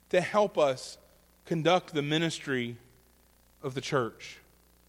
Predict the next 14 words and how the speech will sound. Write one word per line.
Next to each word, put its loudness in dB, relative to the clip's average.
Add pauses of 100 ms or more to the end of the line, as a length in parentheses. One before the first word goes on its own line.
(640)
as 0
we 0
devote 4
ourselves 2
to -14
the -18
prayer 4
and -4
to -4
the -4
ministry -4
of -6
the -2
word." 2